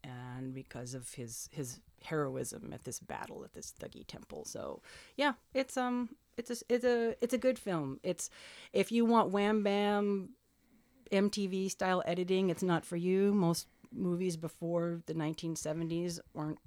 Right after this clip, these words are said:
trying to give you an epileptic seizure with their editing style, so it might move a little slow for some people, but it's worth it. And it's got some great fist fights and some great action scenes, and Cary Grant's a hoot. They're all a hoot. It's just,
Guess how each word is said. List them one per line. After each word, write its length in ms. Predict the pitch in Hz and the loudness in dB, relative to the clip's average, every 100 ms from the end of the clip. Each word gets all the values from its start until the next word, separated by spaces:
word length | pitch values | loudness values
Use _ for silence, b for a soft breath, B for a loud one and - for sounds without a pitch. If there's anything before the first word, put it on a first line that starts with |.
| - _ _ - | -20 _ _ -10
trying 320 | - 160 160 | -2 0 0
to 80 | 143 | -2
give 240 | 117 160 | -4 -4
you 100 | 170 | -2
an 100 | 160 | -2
epileptic 460 | 156 165 160 160 147 | -2 -2 -4 -4 -6
seizure 380 | - 151 160 170 | -4 -2 -2 -2
with 100 | 160 | -2
their 120 | 151 | -2
editing 340 | 143 147 160 156 | -2 -2 0 -2
style, 520 | - 139 143 151 165 | -4 -4 -2 -2 -4
so 300 | - 151 143 | -4 -4 -2
it 100 | 143 | -2
might 180 | 151 147 | -2 -2
move 160 | 160 | -2
a 40 | 156 | -2
little 180 | 156 156 | -2 -4
slow 300 | - 143 147 | -4 -2 -2
for 100 | 160 | -4
some 220 | - 156 | -4 -4
people, 300 | 160 160 156 | -6 -6 -4
but 260 | 156 143 - | -2 -2 -4
it's 220 | 185 - | -6 0
worth 200 | 262 214 | 0 2
it. 160 | 135 - | 0 0
And 180 | 165 160 | -2 -2
it's 140 | 156 | -2
got 180 | 208 214 | -2 0
some 140 | 180 | 0
great 240 | - - - | 2 2 2
fist 200 | 220 - | -8 0
fights 380 | 233 226 - - B B B | 4 4 2 -10 B B B
and 100 | 196 | -2
some 100 | 247 | 0
great 200 | 233 240 | 2 2
action 400 | - 214 - 214 | 4 4 4 2
scenes, 640 | 208 - 214 214 208 208 - B B B | 2 2 4 4 2 -2 -6 B B B
and 120 | 180 | -2
Cary 260 | 220 208 208 | 4 4 6
Grant's 360 | 196 196 202 | 4 2 2
a 80 | 190 | -2
hoot. 460 | 180 190 190 196 - | 0 2 2 2 0
They're 200 | 202 202 | 4 6
all 180 | 175 156 | 8 6
a 60 | |
hoot. 340 | 151 143 - - | 4 -4 -6 -8
It's 260 | 170 - | -8 -8
just, 260 | - 214 - | -6 -6 -6